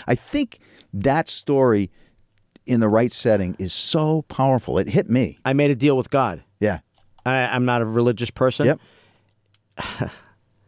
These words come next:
Speaker 2: In nineteen ninety,
Speaker 1: Yep.
Speaker 2: Thanksgiving dinner,
Speaker 1: Yep.
Speaker 2: I passed out in the potatoes.
Speaker 1: Yeah.
Speaker 2: I know we've talked about this before.
Speaker 1: Yeah.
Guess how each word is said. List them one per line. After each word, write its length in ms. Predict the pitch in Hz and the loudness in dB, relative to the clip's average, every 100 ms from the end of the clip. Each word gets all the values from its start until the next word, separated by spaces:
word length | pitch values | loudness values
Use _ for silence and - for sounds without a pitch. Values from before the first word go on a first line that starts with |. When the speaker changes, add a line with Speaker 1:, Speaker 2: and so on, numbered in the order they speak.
| _ _ _ _ _ _ _ | _ _ _ _ _ _ _
Speaker 2:
In 200 | 131 117 | -2 0
nineteen 800 | 113 123 139 - 156 151 156 147 - _ - | 2 0 -2 -2 0 2 2 -2 -8 _ -4
ninety, 540 | 139 127 90 85 - | -2 0 -2 -6 -6
Speaker 1:
Yep. 140 | 80 107 | -2 0
Speaker 2:
Thanksgiving 500 | 117 - 131 123 143 | -2 -2 -2 0 0
dinner, 360 | 131 107 - - | 0 -2 -8 -4
Speaker 1:
Yep. 160 | 95 | -2
Speaker 2:
I 60 | 95 | -2
passed 340 | - 98 - | -6 -6 -6
out 80 | 110 | -6
in 60 | 131 | -4
the 80 | |
potatoes. 560 | 120 139 165 107 98 87 | -4 -2 -2 -2 -6 -4
Speaker 1:
Yeah. 160 | 95 73 | -6 -4
Speaker 2:
I 80 | 110 | -4
know 160 | 113 | -2
we've 140 | 120 - | -2 -2
talked 260 | 143 - | -4 -2
about 160 | 139 135 | -2 -2
this 100 | 123 | -4
before. 300 | 123 - 135 | -6 -2 0
Speaker 1:
Yeah. 200 | 127 | 0